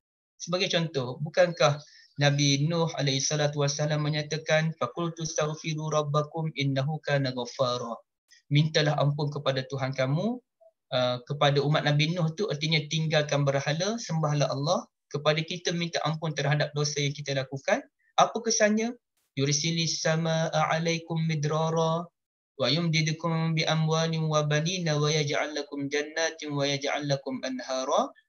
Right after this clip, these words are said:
ma lakum la tarjuna lillahi waqara." Dengan istighfar rezeki jadi murah, kebun jadi, uh, subur dan sebagainya. So yang benar yang paling penting ialah memuji Allah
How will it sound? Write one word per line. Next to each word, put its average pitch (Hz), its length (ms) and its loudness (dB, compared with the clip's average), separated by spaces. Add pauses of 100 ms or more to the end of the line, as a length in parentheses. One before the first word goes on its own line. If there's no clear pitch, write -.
(140)
ma 165 380 8
lakum 170 500 0
la 139 160 4
tarjuna 135 600 -2
lillahi 127 500 -4
waqara." 120 560 -6 (480)
Dengan 170 300 0
istighfar 180 560 4
rezeki 160 480 0
jadi 151 260 0
murah, 156 680 0 (160)
kebun 151 400 -2
jadi, 143 640 0
uh, 131 240 0
subur 151 480 -4
dan 135 180 2
sebagainya. 117 600 -4 (540)
So 190 240 0
yang 160 160 4
benar 170 240 2
yang 147 40 -4
paling 151 200 0
penting 170 360 -2
ialah 151 200 2
memuji 143 560 2
Allah 127 480 -2